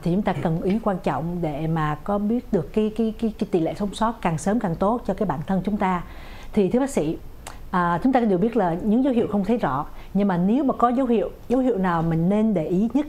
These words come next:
điển hình nhất mà chúng ta cần phải, à, để ý để mà, à, nếu mà chúng ta nghi ngờ chúng ta có thể đi kiểm soát sớm bác sĩ?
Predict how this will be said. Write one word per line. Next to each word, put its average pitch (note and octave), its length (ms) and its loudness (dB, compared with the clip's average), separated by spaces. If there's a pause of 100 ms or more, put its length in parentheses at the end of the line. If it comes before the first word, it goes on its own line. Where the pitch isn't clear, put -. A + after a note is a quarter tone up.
(120)
điển E3+ 240 2
hình F3+ 180 2
nhất B3+ 200 0
mà F3+ 60 -2
chúng A3 180 0
ta G3+ 160 0 (100)
cần E3 340 0
phải, D#3 340 -2 (340)
à, E3 140 0
để D#3+ 140 2
ý G#3 220 2
để D#3+ 240 0
mà, E3 340 0 (280)
à, E3 460 2
nếu G#3 220 2
mà A#3+ 100 0
chúng A#3+ 80 0
ta A#3 80 2
nghi G#3 220 4
ngờ F#3+ 240 2
chúng G#3+ 100 2
ta G#3+ 100 0
có A#3 120 -2
thể G3 160 -2
đi F#3 260 0
kiểm - 160 -2
soát A#3 280 -4
sớm G#3+ 320 0
bác B3 80 -4
sĩ? - 140 -2